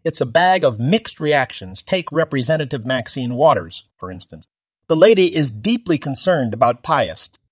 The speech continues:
She's calling for a bulletproof regulatory framework to govern the operations of this digital currency. A fair point, don't you think? But on the flip side, we have Representative Patrick McHenry.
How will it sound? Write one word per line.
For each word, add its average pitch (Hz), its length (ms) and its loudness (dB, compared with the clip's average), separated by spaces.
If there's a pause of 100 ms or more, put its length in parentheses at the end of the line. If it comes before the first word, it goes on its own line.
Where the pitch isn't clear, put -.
(140)
She's 143 180 -8
calling 214 320 4
for 180 380 2
a 135 80 2
bulletproof 190 760 0
regulatory 180 720 2
framework 147 600 -2 (240)
to 156 80 -4
govern 180 500 2
the 151 140 -2
operations 143 680 -2
of 120 120 -6
this 127 160 -6
digital 131 360 -6
currency. 101 580 -10 (340)
A 214 40 6
fair 247 220 4
point, 240 420 2
don't 190 200 2
you 208 80 -4
think? 254 180 -4 (480)
But 156 420 4 (220)
on 180 160 2
the 190 80 2
flip 302 260 -2
side, 135 440 0 (240)
we 202 80 0
have 190 200 0
Representative 180 880 0
Patrick 139 360 -2
McHenry. 190 580 -2